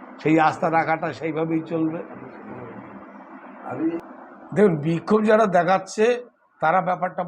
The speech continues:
Speaker 1: বলতে পারবে, কারণ বিক্ষোভটা দেখানোর মতো জায়গা আছে বলে এ দলে আমার মনে হয় না। যারা বিক্ষোভ দেখাচ্ছে তারা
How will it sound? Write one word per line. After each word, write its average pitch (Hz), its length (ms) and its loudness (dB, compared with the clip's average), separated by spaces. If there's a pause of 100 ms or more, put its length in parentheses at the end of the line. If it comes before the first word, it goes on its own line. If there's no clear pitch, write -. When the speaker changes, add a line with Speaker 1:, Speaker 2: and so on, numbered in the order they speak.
Speaker 1:
বলতে 147 280 -4
পারবে, 135 220 -2 (100)
কারণ 147 200 0 (300)
বিক্ষোভটা 160 420 -2 (100)
দেখানোর 147 360 2
মতো 170 140 0 (120)
জায়গা 139 280 4 (180)
আছে - 180 -2
বলে 165 260 2 (140)
এ - 20 -2 (100)
দলে 156 160 4 (120)
আমার 147 240 2
মনে 135 220 -4
হয় 98 240 -8
না। - 60 -16 (840)
যারা 160 200 6 (120)
বিক্ষোভ 196 280 -2 (120)
দেখাচ্ছে 185 320 2 (100)
তারা 180 180 6